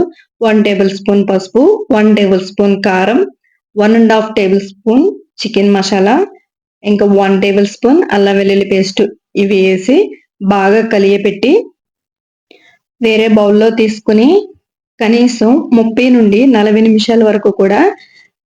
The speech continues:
ఇది ఫ్రిడ్జ్ లో పెట్టి అలాగే వదిలేద్దామండి. చికెన్ గురించి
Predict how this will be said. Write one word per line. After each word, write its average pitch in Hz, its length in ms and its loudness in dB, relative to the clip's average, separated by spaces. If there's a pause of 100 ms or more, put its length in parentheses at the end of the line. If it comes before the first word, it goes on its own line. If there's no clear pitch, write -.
(160)
ఇది 214 200 0
ఫ్రిడ్జ్ 220 280 0
లో 220 100 2
పెట్టి 214 300 -2
అలాగే 202 320 0
వదిలేద్దామండి. 196 800 0 (720)
చికెన్ 254 400 0
గురించి 240 420 2